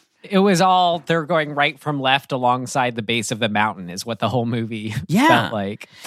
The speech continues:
Speaker 1: And maybe, maybe that sounds nitpicky, but it's like
Speaker 2: It has an effect.
Speaker 1: It can, yeah, it can be.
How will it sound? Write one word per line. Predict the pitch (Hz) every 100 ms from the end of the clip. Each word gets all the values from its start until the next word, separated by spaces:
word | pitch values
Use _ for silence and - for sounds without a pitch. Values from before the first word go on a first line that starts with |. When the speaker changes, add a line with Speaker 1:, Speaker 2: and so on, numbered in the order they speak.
| - -
Speaker 1:
And | 185
maybe, | 196 240 269 247
maybe | 214 240
that | 254 202
sounds | 226 226 202
nitpicky, | 180 196 - 214 202 208 190
but | 175 165
it's | 175 -
like | 165 160 - - -
Speaker 2:
It | 196
has | 180 262 311
an | 277
effect. | 131 - - 208
Speaker 1:
It | 247 247
can, | 196 156 - _
yeah, | 202 190 202 180
it | 170 190
can | 214 220
be. | 170 175 180